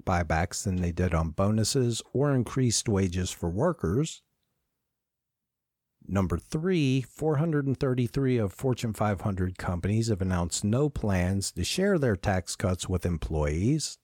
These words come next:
And number four, a two thousand eighteen deficit that is two hundred and forty-two billion dollars higher than projected.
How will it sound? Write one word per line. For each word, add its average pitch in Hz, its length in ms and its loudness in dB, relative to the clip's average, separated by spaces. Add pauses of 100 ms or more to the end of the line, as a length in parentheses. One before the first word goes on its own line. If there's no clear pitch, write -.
(280)
And 92 160 -2
number 92 220 0
four, 143 640 0 (1040)
a 95 100 0
two - 280 0
thousand 139 480 2
eighteen 123 380 0
deficit 123 720 0
that 92 120 0
is 92 260 -2
two 151 340 0
hundred 131 380 0
and 117 120 0
forty-two 120 560 0
billion 104 360 2
dollars 90 440 0
higher 82 400 -2
than 87 180 -2
projected. 123 640 -4